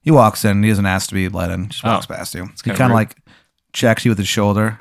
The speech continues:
Speaker 2: It's fucking rude.
Speaker 1: Yeah, and he's like, "Fucking, yeah, it is." <laughs> He goes, "Look," <clears throat> he goes, um, "we know about the ball." He's like, "Look, I want to, um, we kinda would, I think it's probably in our best interest if we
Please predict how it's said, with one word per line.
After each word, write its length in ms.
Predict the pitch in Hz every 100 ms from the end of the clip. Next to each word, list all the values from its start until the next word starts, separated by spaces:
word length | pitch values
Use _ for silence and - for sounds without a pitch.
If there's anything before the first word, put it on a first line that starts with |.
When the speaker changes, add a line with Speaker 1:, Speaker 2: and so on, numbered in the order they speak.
| _
Speaker 2:
It's 140 | -
fucking 420 | - 113 98 90 -
rude. 500 | 101 104 131 95 -
Speaker 1:
Yeah, 120 | -
and 100 | 98
he's 60 | 104
like, 80 | -
"Fucking, 540 | - - 95 87 90
yeah, 240 | 95 107 104
it 60 |
is." 280 | 101 104 107 -
<laughs> 60 | 123 - - - - -
He 80 | 127
goes, 220 | 127 127
"Look," 340 | 165 147 - - 160 - _ _ _
<clears throat> 560 | _ _ _ - - -
he 140 | 165
goes, 360 | 147 143 139 -
um, 460 | 135 131 127 131 -
"we 100 | 135
know 200 | 147 156
about 280 | 151 143 139
the 120 | 123
ball." 520 | 110 113 113 113 104 _ _ _ _ _ _ _ _ _ -
He's 180 | 170 151
like, 160 | 156
"Look, 280 | 180 165 -
I 120 | 156
want 260 | 180 185 175
to, 160 | 156 151
um, 520 | 143 139 131 123 113 - - _ - _ _ _ 87 _ _ _ _ _ _ _ _ _ - -
we 120 | - 226
kinda 680 | 285 285 285 262 240 233 202
would, 260 | 175 170 -
I 80 | -
think 180 | 226 285
it's 100 | 233
probably 380 | - 202 180 160
in 80 | 135
our 100 | 123
best 320 | 120 117 -
interest 480 | 113 98 98 95 -
if 140 | 98
we 460 | 110 98 95 92